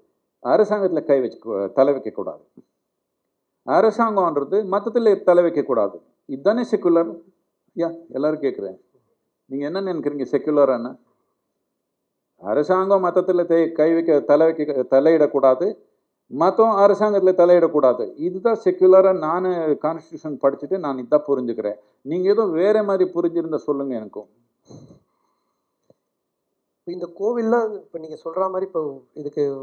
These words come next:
Speaker 2: மக்கள்கிட்ட இருந்து ஆதரவு கிடைச்சு, நீங்க சொல்ற மாதிரி இது எல்லாமே கிடைச்சா, தமிழ்நாடு என்ன மாதிரி மாத்தலாம் கோவிலுடைய வளத்தை வச்சு நீங்க
Speaker 1: இப்போ
Speaker 2: நினைக்கிறீங்க?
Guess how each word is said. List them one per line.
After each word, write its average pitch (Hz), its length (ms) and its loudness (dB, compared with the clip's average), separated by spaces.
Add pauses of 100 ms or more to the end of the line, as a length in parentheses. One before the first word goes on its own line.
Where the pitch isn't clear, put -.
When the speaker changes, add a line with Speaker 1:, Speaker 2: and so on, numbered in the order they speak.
(360)
Speaker 2:
மக்கள்கிட்ட 165 280 0
இருந்து 160 200 -4
ஆதரவு 151 380 0
கிடைச்சு, 139 280 -12
நீங்க 110 220 -14
சொல்ற 139 100 -16
மாதிரி 151 180 -6
இது 147 80 -6
எல்லாமே 147 280 -6 (120)
கிடைச்சா, 160 420 -4
தமிழ்நாடு 180 800 -4 (180)
என்ன 180 240 -4
மாதிரி 190 260 0
மாத்தலாம் 160 520 0 (240)
கோவிலுடைய 160 300 -2
வளத்தை 139 320 -2
வச்சு 127 500 -20 (100)
நீங்க 120 200 -16
Speaker 1:
இப்போ - 20 -14
Speaker 2:
நினைக்கிறீங்க? 113 720 -4